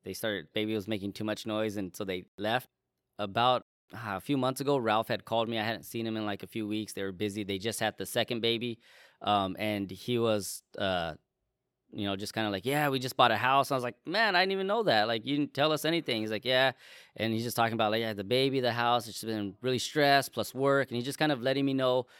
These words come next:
where he's at. He sounded, like, really not down about it, but just, like,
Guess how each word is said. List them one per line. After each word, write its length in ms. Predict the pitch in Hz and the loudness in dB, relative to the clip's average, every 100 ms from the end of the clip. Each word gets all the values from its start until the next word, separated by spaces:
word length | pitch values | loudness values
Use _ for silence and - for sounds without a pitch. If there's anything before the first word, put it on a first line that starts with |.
| - - | -18 -2
where 140 | 123 | 0
he's 180 | 113 120 | 2 4
at. 160 | 147 | 4
He 80 | 120 | 4
sounded, 340 | 110 165 160 135 | 2 2 4 4
like, 200 | 117 120 | 2 0
really 260 | 131 101 - _ _ _ - | -2 -2 -8 _ _ _ -4
not 240 | 156 175 71 - _ - | 2 2 0 -20 _ -2
down 240 | 110 135 202 | 2 2 4
about 260 | 190 196 | 4 4
it, 60 | 180 | 2
but 100 | 127 | -2
just, 160 | 147 | -2
like, 180 | 131 107 | 2 0